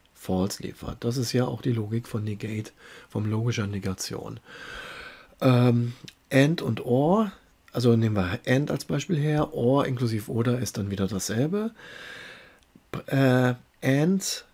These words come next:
erwartet einen Parameter wieder vom Typ InPredicate und liefert ein InPredicate zurück.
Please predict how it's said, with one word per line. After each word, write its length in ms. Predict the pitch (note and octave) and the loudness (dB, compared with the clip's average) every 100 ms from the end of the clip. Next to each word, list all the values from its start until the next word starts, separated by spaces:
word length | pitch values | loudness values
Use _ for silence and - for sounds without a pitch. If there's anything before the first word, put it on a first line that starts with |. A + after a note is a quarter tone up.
| _ _ _ | _ _ _
erwartet 680 | B2+ A#2 A2+ B2 B2+ - - | -2 2 4 4 0 -4 -8
einen 420 | A#2 A2+ G#2+ G#2 | 0 2 2 -2
Parameter 680 | G2 G2+ G2+ A2 D#3 D#3 C3 C3 | -2 -2 0 0 0 0 -2 0
wieder 160 | D3+ | -2
vom 180 | D3 C3+ | -2 -4
Typ 240 | G#2+ - - | -6 -8 -6
InPredicate 960 | D3 E3+ C#3 A#2 G2+ A#2+ C3+ G3 - - - - | -4 -4 -4 -4 -4 -2 0 0 -6 -18 -20 -4
und 160 | C3 B2+ | 0 2
liefert 240 | C#3+ E3 | 2 -2
ein 120 | C3+ | -2
InPredicate 680 | C3 C#3+ D3 D3+ D#3+ - D#3+ | -2 -2 -2 -2 -2 -2 -4
zurück. 480 | - D3+ D3 E3 | -4 -4 0 0